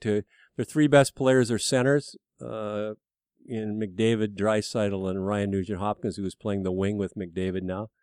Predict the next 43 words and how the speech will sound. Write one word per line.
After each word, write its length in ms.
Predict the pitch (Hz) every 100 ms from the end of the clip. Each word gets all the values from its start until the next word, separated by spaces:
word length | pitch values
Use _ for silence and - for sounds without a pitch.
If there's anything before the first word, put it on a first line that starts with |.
| _ _ _ _ _ _
There's 240 | - 113 -
not 220 | 117 113
a 60 | 110
lot 200 | 107 104
of 80 |
wingers 420 | 95 104 117 110 -
that 100 | 107
can 100 | 92
score 300 | - 110 98
goals. 420 | 104 110 131 - _ _ _ _ _ -
Uh, 200 | 113 107
their 160 | 110
defense, 640 | 101 110 - 127 135 - - - _ _ _ _ _
they, 240 | - 131 120 - -
they're 200 | 120 110
f-, 280 | - - - -
they 120 | 120
have 140 | 123
a 40 | 110
pretty 240 | - 143
good 200 | 127 113 _ -
top 280 | 127 123
four, 460 | - 139 139 147 147
but 180 | 123 107
they 100 | 113
don't 160 | 120
really 220 | 120 113 107
have 80 |
a 80 | 104
five 340 | - 117 104 101
and 80 |
a 40 | 95
six 360 | - 113 -
at 60 | 101
the 60 | 104
present 360 | 104 95 92
time, 300 | 98 98 110
so 260 | - 95 87 _ _ _ _ _ _ -
they 220 | - 104
need 160 | 107 110
some 180 | - 95
help 280 | 101 104 -
there. 440 | 107 117 135 143